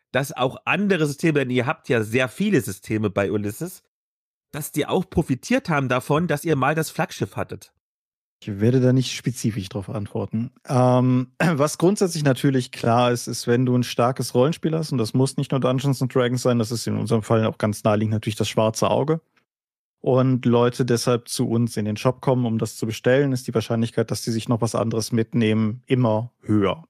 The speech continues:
Speaker 2: klar. Wenn du ein starkes Produkt hast, zieht das andere Produkte immer, immer ein Stück mit. Ich denke aber, man muss spezifisch bei D and D das Ganze anders betrachten,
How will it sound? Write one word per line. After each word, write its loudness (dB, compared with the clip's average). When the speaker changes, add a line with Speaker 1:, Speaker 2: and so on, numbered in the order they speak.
Speaker 2:
klar. -6
Wenn 2
du -2
ein 0
starkes -4
Produkt -2
hast, -2
zieht -4
das 0
andere 0
Produkte -2
immer, 0
immer 4
ein -2
Stück -8
mit. -12
Ich -14
denke 2
aber, 4
man 2
muss 0
spezifisch 0
bei 4
D 0
and 4
D 0
das 0
Ganze 0
anders -2
betrachten, -10